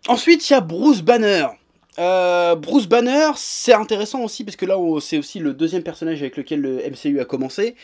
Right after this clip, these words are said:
Euh, on avait un mec en fuite, euh, parce qu'il avait peur de ce qu'il était. Et au fur et à mesure, il s'est rendu compte que oui, en fait, Hulk, il pourrait être utile, machin, machin, mais Hulk chouette. Et c'est un mec qui fuit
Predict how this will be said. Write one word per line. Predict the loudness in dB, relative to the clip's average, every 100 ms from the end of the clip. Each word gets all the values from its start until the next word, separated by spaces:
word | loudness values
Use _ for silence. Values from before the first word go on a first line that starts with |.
| -20 -20 _ -6
Euh, | 0 2 2 2
on | 2
avait | 4 4 4
un | 2
mec | 2 0 -2
en | -2
fuite, | -2 -4 -4 -6 -16 -18 _ _ _
euh, | -4 -4
parce | -6 0
qu'il | 2
avait | 4
peur | 4 4
de | 2
ce | -2 -4 -10
qu'il | 0 0
était. | 2 -2 -8 _ _ _ _ _ _ _ _ _ _ _ _ _ _
Et | -8
au |
fur | -6 -4
et |
à |
mesure, | -4 -4
il | -6
s'est | -6
rendu | -6 -4
compte | -8 -2
que |
oui, | 0 0 -2 -4
en |
fait, | -2 -8 -10
Hulk, | -14 -14
il |
pourrait | -10 -8
être | -10
utile, | -14 -8
machin, | -8 -6
machin, | -8 -6
mais | -8
Hulk | -6
chouette. | -6 -8 _ _ -20 _ _ _ _ -20 _ _ _ _
Et | 0 0
c'est | 2
un | 2
mec | 2 0
qui | -2
fuit | -2 -4 0 0 -2